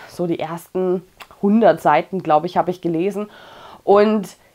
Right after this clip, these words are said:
ja, ich find's bisher, wie gesagt, nach wie vor nicht schlecht. Ich find allgemein die Reihe ja nicht schlecht.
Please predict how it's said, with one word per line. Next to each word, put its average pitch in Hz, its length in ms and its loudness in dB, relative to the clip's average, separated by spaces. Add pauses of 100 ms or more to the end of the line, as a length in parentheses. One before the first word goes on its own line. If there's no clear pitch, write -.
(120)
ja, 294 380 4
ich - 180 -12
find's 339 240 2
bisher, 254 420 0
wie 240 100 -4
gesagt, 220 400 2
nach 226 240 2
wie 269 80 0
vor 240 220 2
nicht 185 180 -2
schlecht. 285 460 -2
Ich - 120 -14
find 247 180 0
allgemein 190 460 2
die 285 80 0
Reihe 240 220 2
ja 220 160 4
nicht 226 180 -4
schlecht. - 400 -4